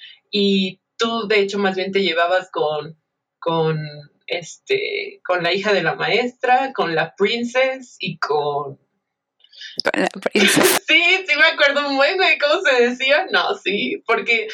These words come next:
Speaker 1: sí, sí sentía, sí sentía, sí sentía celos, la neta, de como,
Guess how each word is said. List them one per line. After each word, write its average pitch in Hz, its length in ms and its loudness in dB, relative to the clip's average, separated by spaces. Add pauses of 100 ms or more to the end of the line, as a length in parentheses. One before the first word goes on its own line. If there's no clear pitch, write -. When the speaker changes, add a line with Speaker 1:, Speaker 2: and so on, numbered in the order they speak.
(200)
Speaker 1:
sí, 285 300 0
sí 302 100 -4
sentía, 262 380 0 (320)
sí 269 140 -6
sentía, 247 520 -2
sí 208 100 -4
sentía 202 380 0
celos, 165 440 -4
la 156 120 0
neta, - 480 -6
de 160 420 -2
como, 175 600 0